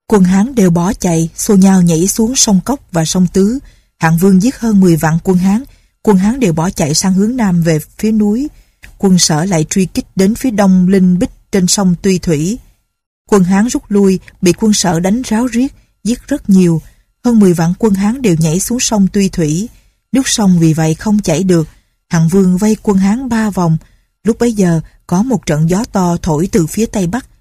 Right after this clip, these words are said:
bẻ gãy cây, lật thốc mái nhà, làm bay cát đá, ban ngày tối đen. Gió thổi thẳng vào quân Sở,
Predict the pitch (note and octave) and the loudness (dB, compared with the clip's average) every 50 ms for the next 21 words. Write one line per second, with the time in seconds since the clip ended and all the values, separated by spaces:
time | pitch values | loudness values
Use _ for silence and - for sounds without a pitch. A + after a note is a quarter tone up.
0 | _ _ _ F3+ E3+ G3 - - F3 G3 - - - A#3+ A3 G#3 G3 - - _ | _ _ _ -2 -2 -2 -2 -2 -2 -2 -4 -6 -4 -4 -2 -2 -4 -6 -12 _
1 | _ - F3+ E3 - - - - C#4+ - - - B3+ C4 C#4+ C#4+ B3 G3 F3 E3 | _ -2 -2 -2 -2 -6 -10 -10 -10 -10 -8 -8 -6 -6 -4 -2 0 0 0 0
2 | D#3+ - _ _ _ _ E3+ E3+ E3 D#3 D3+ F3 F#3 F3+ E3 - A3 A#3+ - - | -4 -6 _ _ _ _ -2 0 0 0 0 0 -2 -2 -2 -4 -8 -8 -8 -6
3 | - F3+ F3+ G3+ B3 C#4 - _ _ _ _ _ G#3+ A3 G#3+ G3 G3 E3+ D#3+ D#3 | -6 -4 -4 -4 -6 -10 -14 _ _ _ _ _ -2 -2 0 0 0 0 -2 -4
4 | D3+ - F3+ F#3+ A#3 G#3 G3 F#3+ F#3 F3 F3 - - _ _ _ _ _ _ _ | -2 -4 -4 -4 -2 -2 0 0 0 0 -2 -6 -10 _ _ _ _ _ _ _
5 | _ _ E3+ F3+ F3+ G3+ B3 - - D#3+ D3 E3+ F#3+ - - D#3+ D#3+ F#3 A#3 A#3 | _ _ -2 -2 0 -2 -4 -4 -6 -4 -4 -4 -6 -6 -6 -4 -4 -4 -4 -4
6 | A3+ F#3+ E3 - G#3 G3 F#3+ - - D#3+ C#3+ C#3+ F#3 | -4 -6 -4 -4 -2 -2 -2 0 -2 -2 -4 -4 -8